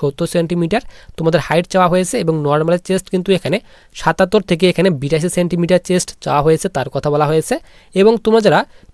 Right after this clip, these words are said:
ট্রেডসম্যানের র্যালিতে যারা অংশগ্রহণ করবে, তো তাদের জন্য সেম কিন্তু এখানে একশো সত্তর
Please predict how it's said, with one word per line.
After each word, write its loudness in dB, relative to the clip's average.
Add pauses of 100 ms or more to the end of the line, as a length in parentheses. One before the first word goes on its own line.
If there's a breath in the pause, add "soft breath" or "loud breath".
(120)
ট্রেডসম্যানের 2
র্যালিতে -2
যারা 0
অংশগ্রহণ -6
করবে, 0 (100)
তো -4 (120)
তাদের 0
জন্য -2 (100)
সেম -2
কিন্তু -4
এখানে -2
একশো -6
সত্তর -4